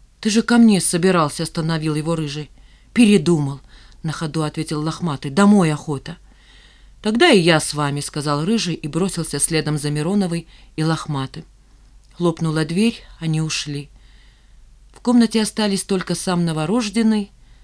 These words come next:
да Шмакова с Поповым. «Может, зря мы с тобой никому ничего?» — тихо спросил Попов у Шмаковой, а? «Ты про что?» — насторожился Димка. Шмакова улыбнулась.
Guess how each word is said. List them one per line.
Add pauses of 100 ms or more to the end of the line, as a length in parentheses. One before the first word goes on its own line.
(200)
да
Шмакова
с
Поповым. (960)
«Может,
зря
мы
с
тобой
никому (500)
ничего?» — (800)
тихо
спросил
Попов (120)
у
Шмаковой,
а? (1300)
«Ты
про
что?» — (600)
насторожился
Димка. (1400)
Шмакова
улыбнулась.